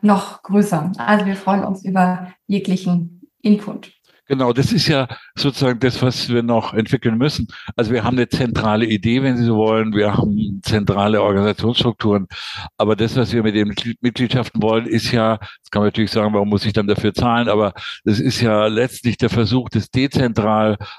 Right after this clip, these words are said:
Speaker 2: an Personen, an Institutionen zu binden, äh, womit das dann ein neuronales Hirnstiftungsnetzwerk wird.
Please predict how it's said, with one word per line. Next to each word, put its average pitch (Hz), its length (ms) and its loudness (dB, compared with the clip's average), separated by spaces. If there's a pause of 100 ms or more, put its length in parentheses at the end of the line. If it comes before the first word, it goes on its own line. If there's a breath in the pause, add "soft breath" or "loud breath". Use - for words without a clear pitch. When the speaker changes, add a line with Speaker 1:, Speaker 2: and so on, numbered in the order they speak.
(100)
Speaker 2:
an 113 180 0
Personen, 117 680 0
an 110 160 0
Institutionen 113 680 0
zu 110 160 -2
binden, 107 440 -2 (380 loud breath)
äh, 107 80 -2
womit 110 1000 0
das - 420 -4
dann 107 240 0
ein 107 500 0 (380 loud breath)
neuronales 113 1300 -2 (120)
Hirnstiftungsnetzwerk 95 1120 0
wird. 85 280 -2